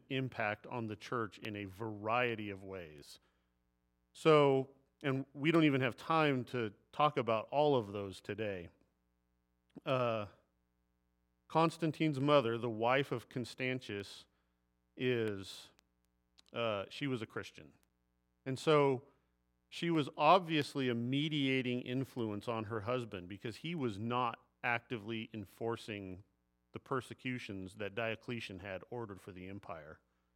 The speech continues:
And even though Constantine himself at this time was a pagan, she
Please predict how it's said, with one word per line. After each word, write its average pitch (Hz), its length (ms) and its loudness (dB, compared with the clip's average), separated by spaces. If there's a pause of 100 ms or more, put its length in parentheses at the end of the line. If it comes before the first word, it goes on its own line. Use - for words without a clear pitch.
(1040)
And 156 140 4
even 190 240 8
though 170 160 10
Constantine 156 800 2
himself 135 520 4
at - 120 -8
this 143 200 -2
time 139 340 2
was 117 160 0
a 107 60 -4
pagan, 156 560 0
she 127 200 -6